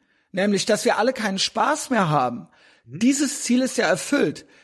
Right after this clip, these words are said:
Speaker 1: dass wir uns nicht mehr trauen, Mohammed-Karikaturen zu malen,
Speaker 2: Mhm.
Speaker 1: dass wir uns, äh, nicht mehr trauen, auszugehen, dass wir kein, äh, keine Weihnachtsmärkte mehr haben und, und, und.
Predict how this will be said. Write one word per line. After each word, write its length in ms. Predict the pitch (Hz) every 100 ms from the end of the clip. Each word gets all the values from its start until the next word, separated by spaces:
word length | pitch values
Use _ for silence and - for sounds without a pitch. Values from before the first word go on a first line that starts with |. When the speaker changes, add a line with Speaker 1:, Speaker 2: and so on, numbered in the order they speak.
| -
Speaker 1:
dass 220 | 214 226
wir 80 | 240
uns 160 | 208 226
nicht 200 | 226 -
mehr 140 | 180
trauen, 320 | - 175 185
Mohammed-Karikaturen 1300 | 180 214 180 151 - 156 160 - 160 147 151 156 147
zu 120 | -
malen, 340 | 135 123 113 - - -
Speaker 2:
Mhm. 140 | - 127
Speaker 1:
dass 300 | 220 262 240
wir 160 | 220
uns, 340 | 185 190 190 -
äh, 200 | - 185
nicht 240 | 214 -
mehr 120 | 190 180
trauen, 420 | - 170 196 196
auszugehen, 760 | 175 208 - 202 147 135 120 -
dass 220 | 202 226
wir 80 | 214
kein, 320 | 190 196 175
äh, 300 | - 180 180
keine 340 | 170 202 196
Weihnachtsmärkte 600 | 165 214 - 190 170 165
mehr 180 | 160 143
haben 220 | 131 139
und, 260 | - 240 240
und, 220 | - 190
und. 320 | - 202 135